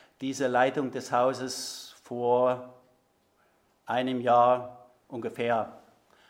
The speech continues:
abgegeben hat. Der jetzige Leiter heißt Lars Blume und, ähm, hat, der hat kein Interesse daran,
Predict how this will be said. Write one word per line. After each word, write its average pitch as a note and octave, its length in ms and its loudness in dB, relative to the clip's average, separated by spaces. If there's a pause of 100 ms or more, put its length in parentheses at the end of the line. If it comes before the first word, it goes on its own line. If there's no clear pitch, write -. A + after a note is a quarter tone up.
(300)
abgegeben D3 720 -2
hat. D#3+ 440 -2 (200)
Der A2+ 180 -4
jetzige B2 920 -2
Leiter A#2 420 0
heißt - 640 -6 (280)
Lars A2+ 640 -2 (640)
Blume D3 480 0 (1080)
und, C3+ 640 2
ähm, B2 560 2 (800)
hat, C3+ 460 -4
der D3 200 4
hat D3 260 0
kein E3+ 260 0
Interesse C3+ 500 -2
daran, A#2+ 640 0